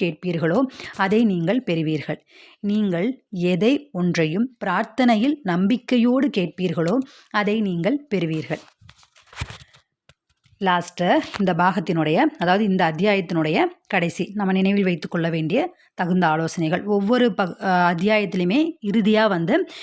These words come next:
நினைவில் தக்க வைத்துக் கொள்ள வேண்டிய தகுந்த ஆலோசனைகள்னு அந்த பா-, அத்தியாயத்துல இருக்கக்கூடிய முக்கிய விஷயங்கள் வரும். ஓகேவா? So, அந்த மாதிரி இதுல என்ன இருக்கு அப்படின்னா, உங்கள் ஆழ்மனம் உடலின் முக்கிய செயல்பாடுகளை கட்டுப்படுத்தி, உங்கள் பிரச்சனைகள் அனைத்திற்கும் விடைகளை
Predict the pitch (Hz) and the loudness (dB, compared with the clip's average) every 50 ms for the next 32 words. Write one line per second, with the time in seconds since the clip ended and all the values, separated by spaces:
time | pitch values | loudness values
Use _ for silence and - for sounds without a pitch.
0 | - - - - 226 226 240 240 233 262 262 196 185 175 - 208 190 196 180 185 | -20 -14 -8 -6 -4 -2 -2 -2 -2 -2 -2 -2 -2 -2 0 0 0 0 0 -2
1 | 196 185 185 165 170 175 165 165 165 156 220 269 - 220 185 190 202 202 180 175 | -4 -4 -2 -2 0 0 0 0 0 0 0 0 2 2 2 2 2 2 2 2
2 | 175 175 175 175 190 175 165 160 165 156 160 240 339 349 349 - - - - - | 2 0 -2 -2 0 0 0 2 2 2 2 2 2 2 0 -4 -14 -20 -20 -10
3 | - - 190 202 208 208 208 202 190 185 175 160 170 185 202 208 208 190 190 180 | -6 -4 -2 -2 -2 -2 0 0 0 -2 -2 0 2 2 2 2 2 0 -2 -2
4 | 165 202 240 240 226 226 - - 202 175 165 - 180 160 190 170 254 311 285 254 | 0 2 2 2 2 0 0 -2 -2 -2 -2 -2 -4 -4 -2 0 2 4 4 2
5 | - - 214 208 190 175 - - 175 165 160 151 233 247 220 147 147 - 208 190 | 2 0 0 0 0 0 -2 -2 -2 0 0 0 0 0 0 0 -2 -4 -8 -10
6 | - - 165 208 214 208 - 240 196 180 190 196 214 208 190 175 165 185 285 330 | -8 -4 -2 -2 -2 0 0 0 2 2 2 2 2 2 2 0 2 2 0 0
7 | 403 - 208 202 180 226 208 185 180 180 175 160 160 - 165 151 139 147 147 147 | 0 -2 -2 0 0 2 2 2 0 0 -2 -4 -4 -6 -6 -6 -6 -6 -6 -4
8 | 156 214 311 339 - - - - - - - - - - 247 247 240 240 226 233 | 0 0 0 0 -2 -6 -16 -20 -20 -20 -20 -14 -6 0 2 4 4 4 4 4
9 | - - 214 202 208 233 254 285 254 220 175 170 208 254 277 - - 202 208 214 | 2 2 4 4 6 6 4 4 2 2 2 0 -2 -2 -4 -6 -4 0 2 2
10 | 214 269 277 254 214 196 - - - 269 285 277 - 233 185 190 214 185 208 190 | 4 4 4 4 2 0 -4 -2 0 0 0 2 2 0 0 0 0 0 2 2
11 | 190 190 190 202 202 214 214 - 170 - - 214 175 - 165 151 147 - - 180 | 2 4 4 2 2 2 2 0 -2 -2 -2 -4 -4 -4 -4 -6 -6 -6 -2 0
12 | 247 262 262 - - - - _ - 233 226 214 220 226 - - 175 - - 254 | 0 0 -2 -4 -12 -20 -10 _ 0 0 2 2 2 0 0 0 -2 0 2 2
13 | 233 247 247 262 294 294 - 202 175 180 196 180 - 185 160 - - 214 254 269 | 2 2 2 2 2 2 2 2 2 0 0 -2 -4 -6 -6 -6 -4 -2 -2 0
14 | 247 180 180 185 208 220 214 185 190 269 | 0 2 2 4 4 4 4 2 0 -2